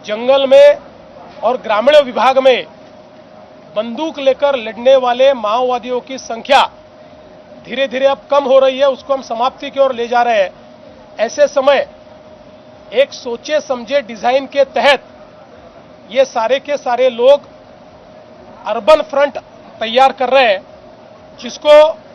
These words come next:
ऐसा नाम दिया जाता है कि मानो ये बहुत संवैधानिक रूप से काम करने वाली संगठनाएं हो, <clears throat> लेकिन इनका मूल तत्व भारत के संविधान को नकारना है।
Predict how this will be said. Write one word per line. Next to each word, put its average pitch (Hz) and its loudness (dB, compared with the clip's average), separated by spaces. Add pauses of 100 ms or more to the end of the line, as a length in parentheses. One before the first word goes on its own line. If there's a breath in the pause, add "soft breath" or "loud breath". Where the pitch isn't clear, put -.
(440)
ऐसा 233 0
नाम 262 -2
दिया 277 0
जाता 254 0
है 285 -2
कि 285 -10
मानो 240 0 (800)
ये 247 -4
बहुत 240 -2
संवैधानिक 254 -4
रूप 285 -12
से - -8
काम 262 -8
करने 262 -6
वाली - -8
संगठनाएं 240 -6
हो, 240 2 (680)
<clears throat> 370 4
लेकिन 269 -2
इनका 285 -2
मूल 254 -6 (440)
तत्व 294 0 (840)
भारत 247 -2
के 294 -2
संविधान 240 -8
को 262 -2
नकारना 233 -2
है। 277 0